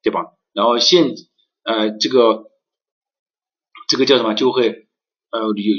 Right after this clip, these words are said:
有些时候乡里面就说我没有，或者说是其他部门就说我没有。但是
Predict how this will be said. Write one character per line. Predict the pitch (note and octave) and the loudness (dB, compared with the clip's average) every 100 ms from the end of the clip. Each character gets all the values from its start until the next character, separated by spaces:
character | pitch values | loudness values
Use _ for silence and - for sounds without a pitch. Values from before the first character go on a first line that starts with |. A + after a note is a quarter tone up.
| A2+ | 0
有 | |
些 | B2 | 2
时 | D#3+ | 2
候 | C3+ | 2
乡 | B2 F3 | 2 2
里 | E3 | 2
面 | A2 | 0
就 | A2 | 0
说 | A2+ G#2+ | 0 -2
我 | G2+ | -2
没 | F#2+ A#2+ | -2 -2
有， | B2 - _ | -2 -4 _
或 | C3 | -4
者 | B2+ | -2
说 | B2 | -2
是 | A#2+ | -2
其 | A2 A#2+ | -2 -2
他 | C#3+ | -2
部 | C#3+ A#2+ | 0 -2
门 | G#2 | 0
就 | A2 | -2
说 | A2+ | -2
我 | G2 D#2 | -4 -6
没 | F#2+ | -8
有。 | F#2+ - _ _ _ - | -10 -10 _ _ _ -2
但 | F#3 | 0
是 | F3+ E3+ - | 0 -2 -8